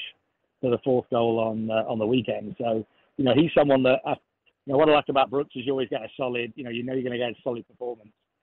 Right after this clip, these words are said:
uh, week in and week out. And so, you know, he's, he's really shown that, you know, he's one of our key players.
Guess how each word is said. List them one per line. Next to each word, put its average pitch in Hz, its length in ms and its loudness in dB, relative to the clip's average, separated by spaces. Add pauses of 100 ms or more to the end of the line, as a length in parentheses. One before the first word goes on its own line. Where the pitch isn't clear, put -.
(180)
uh, 117 140 -2
week 123 260 0
in 127 100 -2
and 113 80 -6
week 117 220 -4
out. 113 320 -4
And 110 140 -16
so, 113 160 -6
you 117 180 -4
know, 107 100 2
he's, 117 200 0 (520)
he's 113 160 0
really 120 380 6
shown 120 300 4
that, 113 180 -2
you 135 60 -2
know, 110 80 0
he's 107 160 0
one 113 140 -2
of 110 60 -2
our 110 120 2
key 117 220 -2
players. 113 320 -4